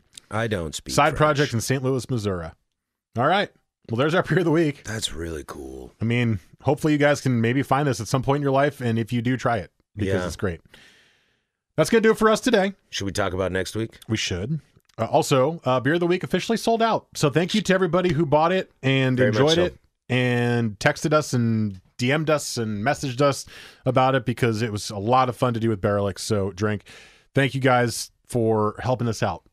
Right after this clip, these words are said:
Speaker 2: in
Speaker 1: Mm-hmm.
Speaker 2: this, uh, fun little two-year anniversary project that we did with those guys. Uh, next week, we will be doing an episode. It will be like a takeover, but we won't be going to the place. The place will be
Speaker 1: It's
Speaker 2: coming to
Speaker 1: m-,
Speaker 2: us.
Speaker 1: more of a style episode,
Speaker 2: Yes.
Speaker 1: too.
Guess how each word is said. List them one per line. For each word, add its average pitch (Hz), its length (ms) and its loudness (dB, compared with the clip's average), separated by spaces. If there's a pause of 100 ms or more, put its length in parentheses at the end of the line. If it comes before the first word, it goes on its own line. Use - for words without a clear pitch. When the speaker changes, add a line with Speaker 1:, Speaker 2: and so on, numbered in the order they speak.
(220)
Speaker 2:
in 113 160 2
Speaker 1:
Mm-hmm. 110 40 4
Speaker 2:
this, 107 260 0
uh, 117 80 2
fun 117 320 0
little 107 240 0
two-year 110 380 0
anniversary 101 440 0
project 92 380 -4
that 101 80 -2
we 95 80 -4
did 92 140 -4
with 92 100 -6
those 92 160 -4
guys. 90 320 -4 (720)
Uh, 131 200 4
next 180 320 2
week, 214 440 0 (580)
we 147 140 2
will 196 100 4
be 202 120 2
doing 190 260 2
an 185 80 2
episode. 170 500 2
It 160 60 2
will 156 100 0
be 202 220 2
like 226 240 4
a - 40 4
takeover, 175 560 2
but 151 80 -2
we 151 60 2
won't 151 220 0
be 175 60 2
going 160 260 0
to 120 100 -10
the 113 80 -2
place. 156 640 -2 (500)
The 107 60 -4
place 170 400 2
will 123 80 -2
be 110 80 2
Speaker 1:
It's 104 80 0
Speaker 2:
coming 120 280 2
to 117 100 0
Speaker 1:
m-, 107 60 0
Speaker 2:
us. 101 280 -6
Speaker 1:
more 156 180 0
of 151 80 -2
a 127 60 -4
style 120 680 -4
episode, - 640 -10
Speaker 2:
Yes. 123 380 -2
Speaker 1:
too. 143 280 -2